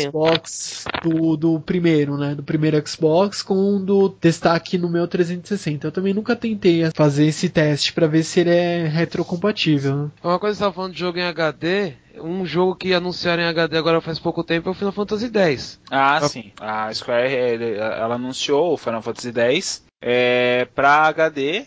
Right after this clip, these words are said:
Speaker 3: né, é, justamente eles vão relançar, né?
Speaker 2: É.
Speaker 3: Que é a
Speaker 2: Sim.
Speaker 3: menina dos olhos de ouro da Square, né? Mas
Speaker 2: Sim, pl-, no Play dois já tinha aquela qualidade, imagine em H D como que vai ficar isso, meu.
Speaker 1: É,
Speaker 3: É.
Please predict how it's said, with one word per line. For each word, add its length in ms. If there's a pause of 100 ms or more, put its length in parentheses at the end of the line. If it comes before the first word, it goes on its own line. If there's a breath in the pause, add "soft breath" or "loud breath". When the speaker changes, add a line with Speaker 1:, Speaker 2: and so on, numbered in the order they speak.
(120)
Speaker 3:
né, 840
é, 40
justamente 440
eles 100
vão 140
relançar, 580
né? 180 (140)
Speaker 2:
É. 160 (100)
Speaker 3:
Que 120
é 160
a 40
Speaker 2:
Sim. 120
Speaker 3:
menina 340
dos 80
olhos 240
de 100
ouro 220
da 160
Square, 420
né? 140 (280)
Mas 720
Speaker 2:
Sim, 260
pl-, 160
no 160
Play 240
dois 260
já 140
tinha 220
aquela 280
qualidade, 800
imagine 380
em 20
H 240
D 140
como 160
que 60
vai 100
ficar 340
isso, 280
meu. 220
Speaker 1:
É, 80
Speaker 3:
É. 400